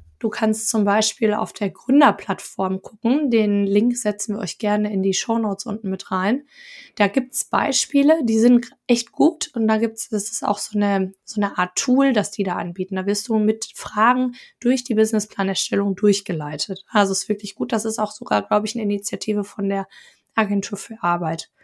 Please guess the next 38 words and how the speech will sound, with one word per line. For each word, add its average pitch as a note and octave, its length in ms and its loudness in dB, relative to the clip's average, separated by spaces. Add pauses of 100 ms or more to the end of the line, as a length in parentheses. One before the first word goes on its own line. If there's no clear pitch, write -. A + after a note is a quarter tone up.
(1200)
Es A3+ 220 2
gibt - 280 0 (300)
auch G3 320 0
zahlreiche A#3 560 2
andere A3+ 220 4
Internetseiten, A#3+ 800 2
auch E3+ 220 -2
für A3 280 0
gründer B3+ 440 4
punkt A#3+ 400 -2
de A#3 280 2
ist A3 200 -4
zum A3+ 160 0
Beispiel A3 420 2
gar A3 180 2
nicht A3+ 200 0
schlecht, A3+ 280 -2
da A#3 80 -18
guckt A#3+ 200 -6
man A3+ 100 0
auch - 160 -2
immer A3 160 2
wieder G#3 220 2
rein. A3 180 4 (300)
Die - 80 -6
haben G#3 100 0
auch A#3 140 0
so - 160 -2
ein, G#3 160 2
so G#3+ 60 0
ein G#3 120 2
Tool, A#3 460 4 (400)
ähm, G#3 340 4
und G#3+ 320 -2
Word-Vorlagen G#3 920 4
und G3 140 -4
so F#3 140 -8
weiter. G#3+ 500 0